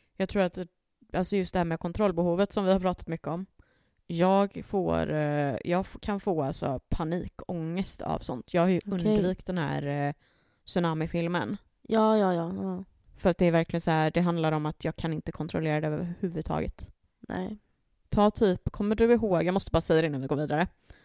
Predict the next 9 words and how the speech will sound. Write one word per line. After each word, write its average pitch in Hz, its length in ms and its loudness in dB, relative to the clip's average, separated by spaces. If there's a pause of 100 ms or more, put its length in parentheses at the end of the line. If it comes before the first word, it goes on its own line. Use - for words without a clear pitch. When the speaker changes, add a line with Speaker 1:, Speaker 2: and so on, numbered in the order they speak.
Speaker 1:
Men 190 160 -2
kommer 208 240 4
du 214 60 2
ihåg 220 500 0
jordbävningen 180 840 0
som 185 220 -4
var 156 380 0
i 160 580 0 (440)
Japan, 180 1000 -2